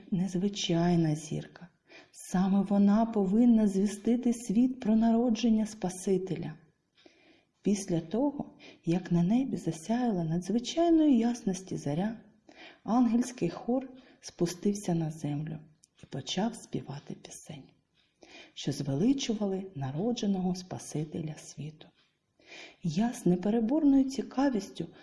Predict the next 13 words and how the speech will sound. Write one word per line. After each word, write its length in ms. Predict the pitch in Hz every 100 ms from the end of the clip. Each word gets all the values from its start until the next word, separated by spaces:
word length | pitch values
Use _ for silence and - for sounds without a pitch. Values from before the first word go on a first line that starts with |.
| -
пробрався 680 | - 165 180 214 262 - 214
наперед, 680 | 208 202 202 190 170 - - _ - _
щоб 400 | - - 254 -
теж 280 | 277 262 -
побачити 760 | - 208 220 214 208 - 180
цього 400 | 175 - 214 240
сміливого 720 | 240 247 269 320 330 277 269
героя, 600 | 226 233 220 202 180 165 - - - - -
що 180 | -
зібрався 720 | 160 160 151 185 262 - 202 -
врятувати 680 | 135 - 143 156 202 - 151
весь 200 | 139 -
світ. 460 | - - 151 151